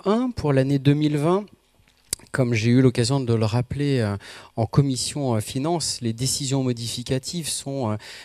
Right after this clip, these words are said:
euh, des éléments financiers qui procèdent souvent de transferts de ligne à ligne, hein, pour pouvoir, euh, équilibrer, euh, les dépenses ou les recettes telles que, euh, nous avons, nous sommes amenés à les faire, euh, au fur et à mesure, hein, puisque, euh,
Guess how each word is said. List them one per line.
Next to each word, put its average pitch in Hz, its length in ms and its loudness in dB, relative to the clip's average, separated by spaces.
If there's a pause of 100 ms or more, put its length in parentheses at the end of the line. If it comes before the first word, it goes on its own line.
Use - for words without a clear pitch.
(140)
euh, 113 300 0
des 117 260 2
éléments 131 320 2
financiers 135 680 -2
qui - 140 -14
procèdent 127 440 -2
souvent 160 480 0
de 120 160 2
transferts 143 580 0
de 113 80 0
ligne 139 320 0
à 139 60 4
ligne, 160 380 0
hein, 113 240 -2
pour 131 180 -2
pouvoir, 127 500 0
euh, 113 80 2 (320)
équilibrer, 143 840 0
euh, 117 160 0
les 120 160 0
dépenses 135 560 -4
ou 135 300 -2
les 120 120 0
recettes 143 480 0
telles 151 240 0
que, - 220 -2
euh, 110 260 2 (360)
nous 127 180 4
avons, 131 420 0
nous 104 80 -2
sommes 135 340 0
amenés 131 360 0
à 123 80 0
les 117 80 -2
faire, 151 380 -4
euh, 120 80 2 (340)
au 120 80 2
fur 127 320 -2
et 127 80 0
à 120 80 -2
mesure, 135 460 -2
hein, 151 140 -6
puisque, - 300 -8
euh, 95 260 0